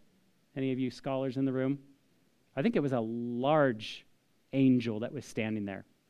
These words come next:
Anyway, mute point. But it's very interesting to me that these cherubim, they have a specific function in heaven. We as Adventists, we talk about Michael the archangel.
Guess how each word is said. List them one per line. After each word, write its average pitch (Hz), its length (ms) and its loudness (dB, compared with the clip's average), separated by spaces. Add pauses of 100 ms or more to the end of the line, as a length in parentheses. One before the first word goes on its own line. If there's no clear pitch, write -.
Anyway, 113 320 -4 (240)
mute 127 260 -2
point. 107 320 -6 (480)
But 175 320 8 (580)
it's 196 280 10
very 254 420 12
interesting 190 560 8
to 180 140 4
me 170 320 8 (180)
that 190 360 10 (260)
these 214 320 6
cherubim, 165 800 12 (680)
they 208 220 12
have 247 180 12
a 254 200 8
specific 277 640 4
function 262 640 8
in 175 180 8
heaven. 139 420 4 (640)
We 302 240 12
as 226 120 12
Adventists, 226 560 10
we 240 160 8
talk 226 260 6
about 208 260 10
Michael 202 480 6
the 185 160 6
archangel. 175 960 4